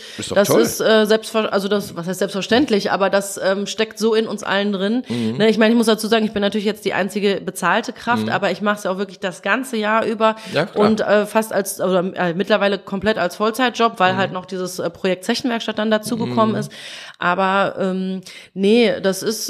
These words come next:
Speaker 2: ähm, da ha-, freut sich jeder drauf, das ist für alle irgendwie das Jahreshighlight, da nehmen
Speaker 1: Cool.
Speaker 2: sich teilweise Leute Urlaub dann für und sagen, so,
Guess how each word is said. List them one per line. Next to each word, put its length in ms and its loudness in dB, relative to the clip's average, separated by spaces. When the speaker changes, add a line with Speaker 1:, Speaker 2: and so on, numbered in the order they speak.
Speaker 2:
ähm, 600 -2
da 340 0
ha-, 200 -8
freut 320 -4
sich 120 -6
jeder 220 2
drauf, 220 0
das 140 -2
ist 120 -6
für 140 -2
alle 160 2
irgendwie 180 -2
das 200 -2
Jahreshighlight, 640 0
da 80 -4
nehmen 180 -2
Speaker 1:
Cool. 60 0
Speaker 2:
sich 140 -6
teilweise 420 2
Leute 280 -2
Urlaub 300 2
dann 160 0
für 320 0
und 140 -2
sagen, 180 -4
so, 160 -2